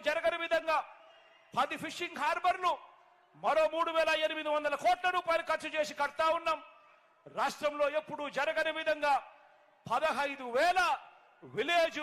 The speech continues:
వార్డు సెక్రటేరియట్లు ఈ రోజు కనిపిస్తా ఉన్నాయి. రాష్ట్రంలో ఎప్పుడూ జరగని విధంగా పదకొండు వేల ఆర్బీకేలు ఈ రోజు గ్రామ స్థాయిలో కనిపిస్తా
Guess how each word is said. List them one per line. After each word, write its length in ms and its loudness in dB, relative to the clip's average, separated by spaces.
వార్డు 320 2
సెక్రటేరియట్లు 720 -2
ఈ 80 -4
రోజు 240 2
కనిపిస్తా 420 -2
ఉన్నాయి. 220 -4
రాష్ట్రంలో 480 0
ఎప్పుడూ 260 -6
జరగని 340 0
విధంగా 320 0
పదకొండు 480 0
వేల 160 6
ఆర్బీకేలు 640 0
ఈ 100 -4
రోజు 240 2
గ్రామ 180 2
స్థాయిలో 300 2
కనిపిస్తా 400 -2